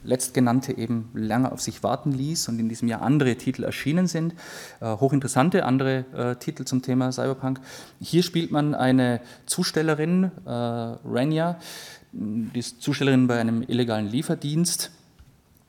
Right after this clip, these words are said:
äh, namens Cloudpunk. Äh, das Setting ist sehr atmosphärisch, die, der Look sehr überzeugend und man bekommt über Funksprüche im Auto und über, ja, akustische, äh, Texte und Anrufe, die man erhält,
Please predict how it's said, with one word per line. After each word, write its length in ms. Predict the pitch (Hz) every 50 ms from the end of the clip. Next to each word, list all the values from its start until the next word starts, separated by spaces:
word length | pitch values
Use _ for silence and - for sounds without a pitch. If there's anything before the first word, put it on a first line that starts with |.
| _ _ _ _ - _ - _
äh, 160 | - 117 117
namens 280 | 113 113 107 107 101 -
Cloudpunk. 540 | - 117 113 110 - - - 139 151 151 - - - - - - - -
Äh, 100 | 117 -
das 160 | 123 - -
Setting 240 | 160 170 - 185 151
ist 200 | 135 - - -
sehr 220 | 147 151 170 165
atmosphärisch, 840 | 165 - 175 156 - - - 143 151 156 170 180 175 - - - - _ _ _
die, 500 | - 131 131 131 127 127 123 123 123 123
der 100 | 123 123
Look 180 | 123 151 175 - - - - -
sehr 200 | - - - 143
überzeugend 420 | 147 147 147 - 131 131 139 139 139 - - -
und 160 | - 123 123 - - - - - - - -
man 240 | - 120 127 127 131
bekommt 280 | 127 131 - 143 143 143
über 180 | 131 131 123
Funksprüche 500 | - - - 202 202 - - 160 - 139
im 120 | 117 117 117
Auto 480 | - 151 170 170 - 156 151 147 147
und 320 | 139 - 123 120 120 120 120 - -
über, 460 | - 117 113 120 120 120 113 - - - -
ja, 200 | 107 113 117 127 -
akustische, 640 | - - - 147 139 - 139 127 - 135 127 123 127 - - - - - - - - _
äh, 340 | - 113 113 113 110 113 113 - - - - -
Texte 560 | - - 131 131 - - - 135 131 131 131 123
und 360 | 113 110 110 110 117 - -
Anrufe, 420 | 117 131 135 131 139 135 - 131
die 100 | 127 127
man 120 | 120 120 120
erhält, 300 | 113 110 113 117 -